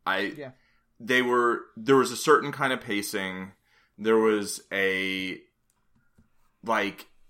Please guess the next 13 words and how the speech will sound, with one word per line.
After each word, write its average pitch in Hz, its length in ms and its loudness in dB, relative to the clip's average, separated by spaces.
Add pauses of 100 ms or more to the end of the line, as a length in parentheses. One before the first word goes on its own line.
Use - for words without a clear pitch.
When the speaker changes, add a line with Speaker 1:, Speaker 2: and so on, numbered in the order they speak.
(1600)
Speaker 1:
there 151 160 4
was 147 160 4
a 139 40 2
thoughtfulness 143 840 2
and 113 240 -2
sort 127 180 0
of 110 80 0
a 110 80 0
depth 98 500 -2 (100)
I 104 120 2
felt 110 640 0
to 101 640 -4 (420)
how 98 920 4